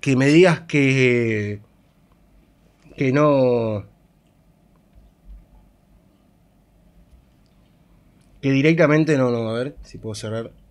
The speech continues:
¿Qué pasa si abro un poquito acá? Ok. Que me digas que directamente no te, no te interesa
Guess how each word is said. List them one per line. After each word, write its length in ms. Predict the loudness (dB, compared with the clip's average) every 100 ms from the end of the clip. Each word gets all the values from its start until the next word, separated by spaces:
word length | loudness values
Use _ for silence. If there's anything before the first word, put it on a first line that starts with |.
| _ _ -20
¿Qué 100 | -16
pasa 220 | -14 -14
si 120 | -14
abro 240 | -14 -14 -16 -20
un 60 |
poquito 240 | -20 -18 -16
acá? 220 | -16 -16 -20 -20 _ _ -20 -20 _ -20 -20 _ _ _ _ _ _ _ -20
Ok. 120 | -16 -12 -12 -14 _ _ _ _
Que 80 | -4
me 100 | 2
digas 200 | 2 2
que 100 | 0
directamente 600 | 0 2 2 2 2 2 0
no 120 | 0
te, 120 | 0
no 340 | -2 -2 -4
te 80 | -2
interesa 840 | -2 -2 -2 0 0 0 -4 -12